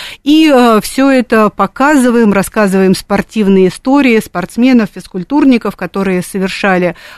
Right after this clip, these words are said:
э, разнообразные подвиги. Но и, э, тут хотелось бы сказать, что у нас очень богатый фонд, у нас очень богатая спортивная страна, и странно,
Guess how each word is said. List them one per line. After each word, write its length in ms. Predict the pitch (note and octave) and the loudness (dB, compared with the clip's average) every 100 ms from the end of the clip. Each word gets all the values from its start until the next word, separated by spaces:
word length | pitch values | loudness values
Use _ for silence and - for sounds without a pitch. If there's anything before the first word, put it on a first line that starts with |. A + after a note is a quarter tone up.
| - | -8
э, 540 | G3 F#3 F3 F3 F3 | -2 0 0 0 0
разнообразные 760 | F#3 F3+ G3 F#3 F#3+ E3+ F3+ F3+ | -2 0 0 0 -2 -2 0 -2
подвиги. 560 | - E4+ D4 A3 G3 - - - - | 0 0 2 0 -2 -4 -10 -18 -4
Но 400 | A3 A#3 D4 E4+ | 2 4 6 4
и, 420 | C4+ C4 C#4 D4 | 2 0 2 2
э, 300 | C4+ A3+ A3+ A3 | 2 2 2 0
тут 220 | C#4+ - | -2 -2
хотелось 460 | A3 G#3 A#3+ G#3+ | -4 0 0 0
бы 100 | F#3 | -2
сказать, 480 | G3 - G#3+ C4+ C#4+ | -6 -2 0 0 -2
что 440 | - - B3 A#3 A3 | -4 -8 -2 0 0
у 80 | A3+ | 0
нас 260 | A3 G#3 - - | -2 -2 -6 -2
очень 460 | C4 A#3 - F#3+ | 0 0 -2 -4
богатый 420 | F3 F3 F3 E3 E3+ | -4 -4 -6 -6 -6
фонд, 320 | - D#4 B3 | 0 0 2
у 60 | |
нас 260 | G3+ F#3+ - - | 2 0 -4 -4
очень 360 | C#4+ D4 - G3+ | 0 0 2 0
богатая 460 | G3 F#3+ F3+ F3+ | 0 0 0 -2
спортивная 680 | E3 F#3+ F#3 - G3+ F3+ E3 | -2 -6 -6 -4 0 0 0
страна, 540 | - F#3+ F#3+ A3+ D#4 D#4 - - | -4 -4 0 2 0 -4 -10 -10
и 420 | A3 G#3+ G#3+ G3+ F#3 - _ _ - | -2 0 0 -2 -6 -16 _ _ -16
странно, 880 | - - C#4 D#4+ E4 B3+ G#3+ E3 | -14 -4 0 2 4 4 2 -2